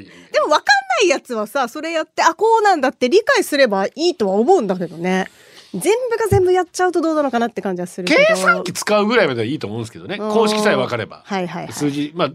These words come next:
Speaker 2: 導き方さえ分かれば計算機使ってもっていうのは納得できるんですけど、
Speaker 1: うん。
Speaker 2: 全て教えてもらったらね。全て。
Speaker 1: でもどうしても分かんない時があるじゃん。い
Speaker 2: や、分かりませんでいいじゃないですか、その時は。
Speaker 1: あ、そうなの？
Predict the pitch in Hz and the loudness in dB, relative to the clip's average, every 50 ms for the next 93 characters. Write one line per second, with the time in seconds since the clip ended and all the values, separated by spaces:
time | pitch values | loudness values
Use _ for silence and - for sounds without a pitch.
0 | _ _ - 190 175 185 175 254 226 254 220 - 254 240 254 240 - - - 131 | _ _ -6 -2 -2 -2 -2 -4 -8 -8 -6 -4 -4 0 0 0 2 2 2 2
1 | 135 135 175 160 135 113 110 - 131 120 117 147 123 113 - - 104 92 - - | 0 0 0 0 -2 -2 -4 -6 -6 -6 -6 -8 -10 -12 -12 -12 -14 -14 -14 -16
2 | - 104 175 208 208 - - 175 185 185 156 113 98 - - - - - - - | -12 -10 -10 -10 -8 -2 0 2 2 2 0 0 -2 -8 -14 -14 -14 -14 -10 -6
3 | 135 131 117 - 131 131 143 127 135 127 113 110 - - 104 90 - 214 202 196 | -6 -6 -4 -4 -6 -4 -4 -4 -4 -4 -4 -8 -10 -12 -12 -8 -6 -4 -2 -2
4 | 190 185 180 180 175 - 123 202 254 - 311 220 - - - - 117 - 113 113 | -2 -2 -2 -2 -4 -2 -2 -2 0 2 0 0 0 -4 -8 -10 -10 -10 -8 -8
5 | 110 110 110 - 117 104 - - 151 180 - - - _ _ _ _ _ _ _ | -8 -6 -4 -6 -6 -6 -6 -6 -6 -4 -4 -6 -8 _ _ _ _ _ _ _
6 | _ - - - 143 147 151 - 196 214 277 302 480 480 440 - - - - 349 | _ -16 -10 -6 -2 -2 0 0 0 -2 -2 -4 -4 -4 -4 -2 -2 -2 -2 -2
7 | 349 349 285 262 403 427 427 427 440 415 - - - - 466 480 480 381 294 370 | -2 -2 0 2 2 2 4 4 2 2 0 -2 2 2 4 4 6 6 4 4
8 | 370 - 330 302 302 269 240 226 240 208 - 180 208 214 277 311 302 233 208 175 | 2 0 -2 0 0 0 -2 -2 -4 -8 -8 -4 -2 -2 0 0 -2 -2 -4 -6
9 | 165 - - - 175 147 139 127 - - 139 135 160 175 175 254 294 214 147 202 | -10 -10 -6 -2 0 0 0 0 -2 -2 -2 0 -2 0 2 2 2 2 0 0
10 | 226 165 107 90 - - - 90 85 90 90 - - _ _ _ _ - - 202 | 0 -2 -4 -6 -8 -14 -16 -18 -20 -20 -20 -20 -20 _ _ _ _ -10 -8 -8
11 | - - 262 330 403 480 494 403 269 196 185 | -4 0 2 4 4 4 4 0 0 0 -2